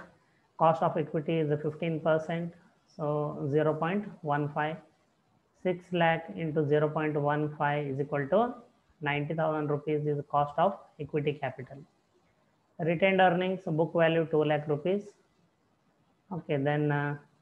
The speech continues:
specific costs, thirteen percent as given in the problem, so zero point one three. So two lakh into zero point one three is equal to twenty-six thousand. Okay, so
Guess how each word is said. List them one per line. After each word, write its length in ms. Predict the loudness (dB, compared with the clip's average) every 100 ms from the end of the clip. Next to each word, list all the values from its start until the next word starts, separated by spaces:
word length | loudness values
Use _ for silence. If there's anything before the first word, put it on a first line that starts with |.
| _
specific 580 | _ -4 -2 0 -2 2
costs, 520 | 4 4 2 -8 -20 -20 _ _ _ _ _ _ _ _ _ _ _ _ _ _
thirteen 400 | 0 2 2 2
percent 380 | 4 2 2 2
as 180 | 2 4
given 240 | 2 2
in 80 | 2
the 80 | 2
problem, 440 | 4 2 2 0
so 160 | 0 2
zero 200 | 2 2
point 260 | 0 -2 -2
one 240 | -2 -2
three. 300 | -2 -2 -4 -10 _ _ _ _ _ -8
So 100 | -4
two 220 | 2 4
lakh 340 | 6 4 2
into 380 | -2 -4 0 0
zero 240 | 2 2 0
point 300 | -2 -2 0
one 300 | 0 0 0
three 260 | 0 0
is 120 | 0 -2
equal 240 | -2 0
to 300 | 4 2 2 -6 _ _ _
twenty-six 1200 | -6 -2 0 0 -2 -10 _ _ _ _ -8 -8 _
thousand. 340 | -8 -6 -8 -14 _ _ _ _ _ _ _ _ _ _ _ _ _
Okay, 300 | -10 -8 -14 -16 _ _ _ _ _ _ _ -20 -4
so 460 | 0 2 2 0